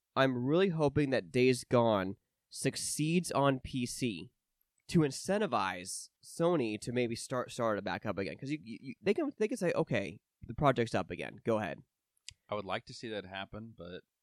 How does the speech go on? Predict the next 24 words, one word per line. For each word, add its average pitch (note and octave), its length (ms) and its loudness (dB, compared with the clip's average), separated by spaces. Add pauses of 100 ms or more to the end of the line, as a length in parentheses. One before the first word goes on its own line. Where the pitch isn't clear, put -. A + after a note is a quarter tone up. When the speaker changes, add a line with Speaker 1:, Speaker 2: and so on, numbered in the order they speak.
(1000)
Speaker 1:
I C#3+ 100 2
guess F3+ 200 2
anything D3 300 4
can C#3 80 2
happen. B2+ 280 -2
I G#2+ 120 0
doubt G2+ 300 -2
it. F#2+ 60 -2
I D#2+ 40 -4
mean, G2 240 -4
there's G#2 200 -2
rumors A2+ 420 0
of, G2+ 280 0 (420)
of G2 280 -2 (200)
Konami G#2+ 680 0
finally G#2 480 -2
giving G#2 400 -2
in G#2+ 140 -2
to G2 80 -4
make G2 240 -4
a F#2 100 -10
Silent G2+ 380 -8
Hill A#2+ 240 -2
game. G2 380 -10